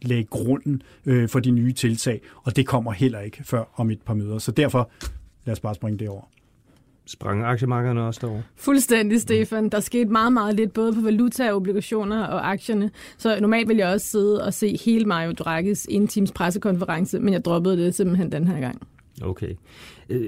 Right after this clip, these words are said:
Speaker 2: Ulrik, vi har jo, øh, i de sidste par uger også snakket en del om nedslående tal og indikatorer for forskellige, de store, øh, europæiske økonomier. Vi fik så en, endnu en aktør, der, der kom med nedslående nyt.
Speaker 1: Ja, vi har den internationale, øh, valutafond i Washington, har årsmøder,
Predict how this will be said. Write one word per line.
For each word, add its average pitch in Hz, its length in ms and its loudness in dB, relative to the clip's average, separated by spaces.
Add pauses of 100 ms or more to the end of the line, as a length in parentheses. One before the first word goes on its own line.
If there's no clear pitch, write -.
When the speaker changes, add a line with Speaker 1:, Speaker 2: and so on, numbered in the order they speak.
Speaker 2:
Ulrik, 123 320 4
vi 123 60 6
har 123 140 6
jo, 120 300 6
øh, 117 100 4
i 117 100 2
de 110 100 -4
sidste 143 200 -4
par 147 80 2
uger 139 200 2
også 135 140 -2
snakket 135 320 2
en 117 100 0
del 131 200 0
om 107 100 2 (340)
nedslående 107 840 2 (460)
tal 110 360 2
og 104 120 0
indikatorer 110 640 0
for 95 120 -8
forskellige, 98 500 -2
de 85 100 -4
store, 107 500 0
øh, 87 400 -2 (120)
europæiske 101 540 2
økonomier. 95 600 0
Vi 82 200 -6
fik 135 180 -2
så 143 120 0
en, 104 460 0
endnu 139 220 4
en 110 140 0
aktør, 104 440 -2
der, 95 200 -2 (100)
der 101 80 0
kom 104 220 -2
med 92 360 0
nedslående 101 540 2
nyt. 110 380 -2 (720)
Speaker 1:
Ja, 120 120 4
vi 135 80 4
har 143 180 6
den 151 100 2
internationale, 127 800 2
øh, 104 60 -2
valutafond 117 560 0
i 113 120 2
Washington, 113 480 0
har 113 100 0
årsmøder, 117 680 0